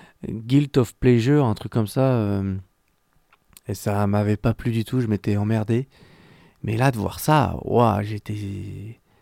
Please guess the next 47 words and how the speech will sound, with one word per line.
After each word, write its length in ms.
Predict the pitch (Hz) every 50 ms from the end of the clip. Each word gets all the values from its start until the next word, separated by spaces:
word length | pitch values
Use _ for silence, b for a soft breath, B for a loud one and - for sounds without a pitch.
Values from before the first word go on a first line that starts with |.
| b b b b b b b b b b b b b _ _
impressionné. 520 | - 120 123 - - 110 - - 104 98 - - _ _ _ _ _ _ _
Voilà, 240 | - 107 110 107 104
je, 320 | 107 107 107 104 104 101 104
je, 160 | 110 113 - -
j'ai, 260 | 127 110 110 117 - -
j'ai 180 | 120 117 120
pas 140 | 117 - 147
envie 200 | 147 139 127 127
d'en 120 | 120 117 110
dire 180 | 107 104 -
plus. 400 | - - 113 110 151 - - - B B B B B B B B B B B B B B B
C'est, 680 | - - - 120 110 110 110 107 110 107 107 104 101
franchement, 320 | - - 127 - - 175
c'est 140 | 165 - 143
à 80 | 123 120
voir. 200 | 127 - 113 -
C'est 100 | - 120
un 40 |
peu 140 | 113 - 156
comme 240 | - - 127 110 110
Ne 140 | 110 117 117
coupez 260 | - - 120 - -
pas, 220 | - - 185 180
quoi. 160 | - - 98 95
C'est 200 | - 98 92 87
garder 280 | - 104 104 110 120
la 80 | 110 101
surprise, 420 | - - - - - 160 160 139
euh, 280 | 113 104 101 98 98 92
foncez 360 | - - 139 127 - - 127
voir 160 | 107 104 104
ce 120 | - - 101
film-là. 380 | - - 98 117 143 170 180 123
Et, 280 | 98 101 101 98 - B B B B B B B B B B B B
et 120 | 120 117
à 20 | 107
un 60 | 107
moment, 220 | 110 110 127 160
il 40 | 165
y 40 | 131
a 20 |
une 140 | 107 107 107
bascule, 360 | 104 104 - - - 185 175
en 80 | 135 113
fait, 240 | - 156 156 - -
et 300 | 101 98 98 98 90 -
le, 180 | 101 104 -